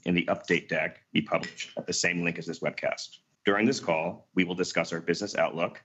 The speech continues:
and make forward-looking statements. These comments are based on our predictions and expectations as of today. Actual events or results could differ materially due to a number of risks and uncertainties, including those mentioned in our most recent filings with the S E C.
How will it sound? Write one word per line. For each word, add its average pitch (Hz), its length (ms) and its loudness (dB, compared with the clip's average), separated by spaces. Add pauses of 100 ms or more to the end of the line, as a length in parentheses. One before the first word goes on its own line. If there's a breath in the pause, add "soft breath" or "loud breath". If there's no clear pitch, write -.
and - 80 0
make 85 160 0
forward-looking 95 540 0
statements. - 580 -6 (640)
These 107 160 4
comments 110 400 0
are 87 80 2
based 87 280 -2
on 87 60 2
our 85 100 0
predictions 95 580 0
and 87 100 2
expectations 82 600 -2
as 82 140 -2
of 82 80 -8
today. 82 280 -2 (960)
Actual 123 360 2
events 95 480 0
or 92 120 2
results 85 520 -2
could 101 220 2
differ 104 200 2
materially 82 800 0
due 90 100 2
to 87 140 0
a - 20 4
number 85 300 0
of 82 160 -6
risks 107 340 -2
and 90 80 -4
uncertainties, 78 720 -4 (340)
including 110 400 2
those 104 220 4
mentioned 82 420 0
in 85 160 0
our 82 80 2
most 85 240 2
recent 87 320 0
filings 80 400 -2
with 80 100 -6
the 80 120 2
S - 160 -2
E 65 40 -4
C. - 280 0